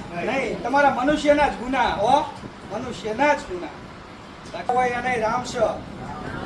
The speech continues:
પણ માતાને ખાલી જોવા આવ્યા હોય ને એને રામ છે, હો.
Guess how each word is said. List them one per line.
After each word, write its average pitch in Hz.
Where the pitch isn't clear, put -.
પણ 285
માતાને 277
ખાલી 302
જોવા 294
આવ્યા 320
હોય 339
ને 330
એને 302
રામ 277
છે, 208
હો. -